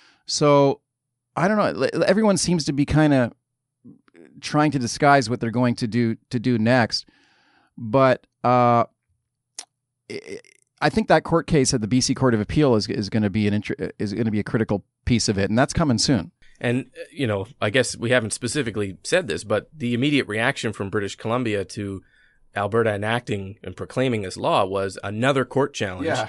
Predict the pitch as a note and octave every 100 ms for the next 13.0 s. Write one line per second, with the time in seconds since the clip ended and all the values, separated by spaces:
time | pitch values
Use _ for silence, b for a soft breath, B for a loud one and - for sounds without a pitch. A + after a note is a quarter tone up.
0 | - D3+ B2 A2 A2+ C3 C3 A2+ A2 A2+
1 | A2 - G#2+ G2 C3 C#3 F2 A#2+ A2 -
2 | D3+ F#3 - C#3+ D3 D#3 C3 G2+ - F#2+
3 | A2 b b b G#2 - B2 C3+ B2 A#2+
4 | A#2+ A2+ - - A#2+ B2+ A#2+ A2+ G#2 A#2
5 | A2+ G#2+ G2+ G2 A2 B2 - G#2+ G2 b
6 | b b b _ _ G2 F2 G#2+ B2 C3
7 | C#3+ C3 A#2+ A#2+ G2+ B2 B2+ A#2 A2+ A#2+
8 | A2 - G2+ A2+ A2+ A#2 A2+ A#2 G#2 G#2
9 | - b b b - A#2+ A#2+ B2 A2 A2
10 | G#2 - A2+ A2+ G2+ A#2 A2+ A2 A2 G#2+
11 | G#2 G2 F#2+ G2+ G2 G2 A#2 F#2 - B2+
12 | B2 - - B B B D#3 F3 B3 F3